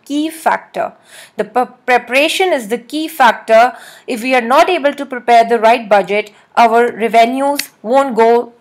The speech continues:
in the right direction. So the whole hotel operations is divided into costs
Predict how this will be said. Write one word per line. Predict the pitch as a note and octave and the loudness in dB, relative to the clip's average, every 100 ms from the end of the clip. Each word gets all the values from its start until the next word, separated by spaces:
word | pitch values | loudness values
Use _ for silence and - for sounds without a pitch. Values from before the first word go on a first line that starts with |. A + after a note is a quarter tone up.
| _ | _
in | A3+ | -6
the | A#3 | -4
right | A3 F#3+ F3+ | 0 0 2
direction. | A3 D4 D4+ - - _ _ _ _ - | 0 0 -2 -12 -14 _ _ _ _ -20
So | - D4+ | -8 2
the | E4 C#4+ | 2 4
whole | C#4+ F4 F#4 | 2 4 4
hotel | D4+ C#4+ D4+ | 2 2 4
operations | C#4 C4+ A#3 A#3 B3 A#3+ - | 2 2 0 0 -4 -4 -8
is | - G#3 | -14 -8
divided | A#3 A3+ A3+ A3+ A#3+ | -2 4 4 4 -4
into | A#3+ B3 | -6 -8
costs | B3+ A3+ A3 B3 D#4 - - | -6 2 4 4 0 -10 -14